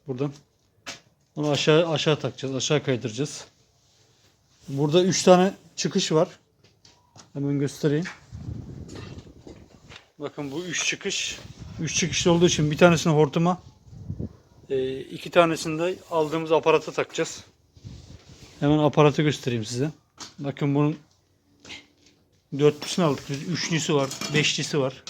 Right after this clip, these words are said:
Size kalmış kaç oldu. İki tarafında e, memeler var.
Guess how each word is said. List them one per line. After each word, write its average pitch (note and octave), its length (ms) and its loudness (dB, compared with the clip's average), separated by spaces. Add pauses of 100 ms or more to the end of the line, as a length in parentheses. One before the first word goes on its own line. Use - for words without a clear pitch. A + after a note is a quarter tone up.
Size C#3+ 260 0
kalmış A#2 460 -4 (460)
kaç C3+ 240 -4
oldu. C3+ 260 -2 (2250)
İki - 260 -6
tarafında C#3+ 500 2 (3000)
e, C#3 40 -10
memeler D3 480 4
var. D3 360 0